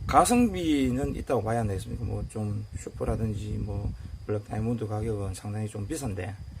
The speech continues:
대성 제품은 좀 저렴하면서도 오늘 또 이렇게 제가 이렇게 실버 에디션으로 해가지고 개조를 해-, 해가지고 해보니까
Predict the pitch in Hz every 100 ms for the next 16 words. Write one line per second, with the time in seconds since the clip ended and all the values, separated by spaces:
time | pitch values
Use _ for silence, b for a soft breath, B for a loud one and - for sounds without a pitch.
0 | B B - 117 131 131 123 120 120 110
1 | 107 101 131 139 135 135 110 120 127 127
2 | 127 B B B - - 117 113 123 127
3 | 110 - 110 104 - 98 98 - - -
4 | - - - 110 110 110 - - - -
5 | - - 147 117 117 110 104 95 104 98
6 | 104 104 104 101 113 113 98 - B B
7 | B B - 104 113 131 117 113 120 -
8 | - - - - 110 156 127 - 120